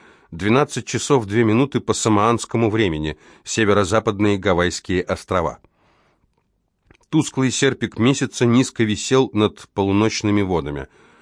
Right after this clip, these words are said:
Грей, в одиночестве стоявший в рулевой рубке тёмного катамарана, посмотрел на свои стальные часы для дайвинга Rolex Submariner. Ещё немного.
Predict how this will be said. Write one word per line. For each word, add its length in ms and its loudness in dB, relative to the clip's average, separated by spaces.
Грей, 380 0
в 100 -2
одиночестве 580 0
стоявший 600 -2
в 80 -4
рулевой 380 2
рубке 340 -2
тёмного 540 0
катамарана, 880 0
посмотрел 540 2
на 100 4
свои 340 -2
стальные 460 0
часы 340 -6
для 220 -4
дайвинга 640 0
Rolex 360 2
Submariner. 720 -2
Ещё 420 -2
немного. 640 2